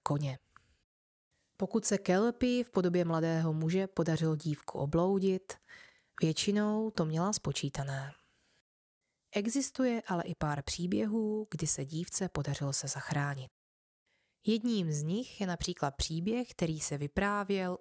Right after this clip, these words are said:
u jezera Lochside. Někdy ho lze nalézt pod názvem Kelpie a pohádkový býk. Poblíž jezera žila jedna farmářská rodina, která měla mnoho dobytka.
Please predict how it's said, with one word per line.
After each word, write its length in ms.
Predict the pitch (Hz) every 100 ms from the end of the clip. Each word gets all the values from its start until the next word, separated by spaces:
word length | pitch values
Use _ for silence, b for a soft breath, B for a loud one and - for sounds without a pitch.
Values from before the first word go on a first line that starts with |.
| -
u 100 | 156
jezera 580 | 147 156 165 156 147 151
Lochside. 760 | 156 151 - 143 131 131 - _ _ _ _ _ _ b b b b b 208
Někdy 280 | 226 262
ho 140 | 226 214
lze 260 | 175 156
nalézt 540 | 139 160 185 180 175 -
pod 140 | 156 147
názvem 560 | 156 156 151 151 143 -
Kelpie 640 | 185 214 - 214 190 175 - -
a 140 | 135
pohádkový 1000 | - 165 143 147 143 - 147 139 127 123 -
býk. 400 | 113 - - - _ _ _ _ _ _ _ _ _ _ -
Poblíž 480 | 247 226 208 196 208
jezera 500 | 208 262 269 262 269 185
žila 360 | 165 180 175
jedna 260 | 170 170 165
farmářská 800 | - 170 202 214 202 - 147 143
rodina, 420 | 151 190 208 220
která 400 | - - 180 170
měla 280 | 156 156 151
mnoho 300 | 147 143 147
dobytka. 600 | 151 151 165 - 135